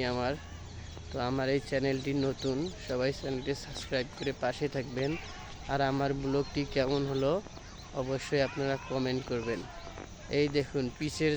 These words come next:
জায়গাগুলো কত সুন্দর, এই যে দেখতে পাচ্ছেন, এই যে।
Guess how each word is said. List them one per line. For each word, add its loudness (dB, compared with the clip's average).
জায়গাগুলো 6
কত 0
সুন্দর, 0
এই 2
যে 2
দেখতে -4
পাচ্ছেন, 0
এই 0
যে। 0